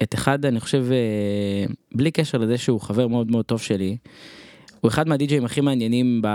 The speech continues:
בשנים האחרונות, הוא אחד מהדי-ג'אים שאפשר להגיד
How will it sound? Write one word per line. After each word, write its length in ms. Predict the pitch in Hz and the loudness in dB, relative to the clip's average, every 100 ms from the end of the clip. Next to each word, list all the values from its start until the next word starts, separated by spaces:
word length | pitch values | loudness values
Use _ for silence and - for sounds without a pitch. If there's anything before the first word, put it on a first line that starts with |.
| 101 98 98 98 95 98 95 - _ _ _ _ - | 0 -2 -2 -2 -2 -2 -2 -6 _ _ _ _ -4
בשנים 320 | 95 120 151 | 0 2 2
האחרונות, 760 | 135 - 110 104 107 127 - - _ - - - - - - | 0 -4 -2 0 -2 -4 -12 -20 _ -20 -20 -20 -20 -12 0
הוא 80 | 120 | 2
אחד 220 | 156 165 | 2 2
מהדי-ג'אים 460 | 156 143 156 165 143 | 0 2 2 2 0
שאפשר 1000 | - 120 113 110 110 110 - 117 - 156 | 0 0 2 0 0 -2 -2 -2 0 2
להגיד 480 | 156 139 151 147 | 0 0 0 -2